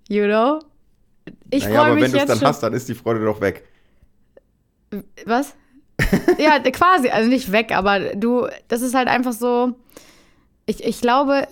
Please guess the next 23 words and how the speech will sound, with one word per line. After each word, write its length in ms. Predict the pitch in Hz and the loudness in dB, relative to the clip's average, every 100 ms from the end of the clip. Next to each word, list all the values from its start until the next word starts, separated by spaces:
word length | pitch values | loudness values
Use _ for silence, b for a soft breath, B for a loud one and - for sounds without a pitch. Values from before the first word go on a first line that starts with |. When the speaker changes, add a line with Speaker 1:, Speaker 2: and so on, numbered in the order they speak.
| 269 | -2
Speaker 1:
um 140 | 240 | 0
glücklich 340 | 220 320 349 - | 0 -2 -4 -4
zu 100 | 247 | -2
sein, 160 | 254 | 0
musst 200 | 254 262 | 0 -2
du 40 | - | -2
immer 200 | 254 254 | -2 -2
nach 100 | 226 | -4
etwas 300 | 220 220 - | -6 -6 -8
streben, 340 | - 247 247 | -4 -2 0
was 180 | 214 214 | -4 -4
du 80 | 220 | -6
nicht 200 | 214 - | -6 -4
unbedingt 320 | 240 254 262 | -2 -2 -4
bekommst. 560 | 262 - 208 170 - - _ _ _ - | -6 -4 -4 -6 -12 -20 _ _ _ -16
Oh 120 | - | -14
Gott, 140 | - - | -16 -20
jetzt 160 | - | -18
wird 140 | - - | -16 -16
das 100 | - | -16
hier, 120 | - - | -20 -20
ja, 60 | 208 B B B B - | -20 B B B B -20
so. 420 | - - 247 | -20 -10 -8